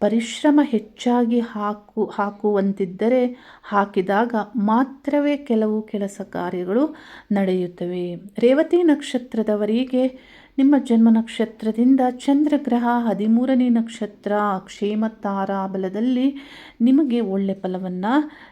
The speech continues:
ಇಲ್ಲಿ ಚಂದ್ರಗ್ರಹ ನೀಡ್ತಾರೆ. ಬಹುಪಾಲು ಅರ್ಧದಷ್ಟಾದರೂ ಒಳ್ಳೆ ಫಲಗಳು ದೊರೆಯುತ್ತೆ. ಮನಸ್ಸು ಸಂತೋಷಕರವಾಗಿರುತ್ತೆ, ಒಳ್ಳೆ ಆಲೋಚನೆಗಳನ್ನ ಮಾಡ್ತೀರಾ, ಒಳ್ಳೆ ನಿರ್ಧಾರಗಳನ್ನ ಮಾಡ್ತೀರಾ. ನಿರ್ಧಾರಗಳನ್ನ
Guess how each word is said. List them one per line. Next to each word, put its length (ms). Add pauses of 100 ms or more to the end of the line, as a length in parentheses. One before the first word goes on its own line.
ಇಲ್ಲಿ 260
ಚಂದ್ರಗ್ರಹ 680
ನೀಡ್ತಾರೆ. 460
ಬಹುಪಾಲು 680
ಅರ್ಧದಷ್ಟಾದರೂ 1200
ಒಳ್ಳೆ 260
ಫಲಗಳು 540
ದೊರೆಯುತ್ತೆ. 680 (520)
ಮನಸ್ಸು 520
ಸಂತೋಷಕರವಾಗಿರುತ್ತೆ, 1500
ಒಳ್ಳೆ 260
ಆಲೋಚನೆಗಳನ್ನ 760
ಮಾಡ್ತೀರಾ, 540 (340)
ಒಳ್ಳೆ 260
ನಿರ್ಧಾರಗಳನ್ನ 920 (320)
ಮಾಡ್ತೀರಾ. 500
ನಿರ್ಧಾರಗಳನ್ನ 1040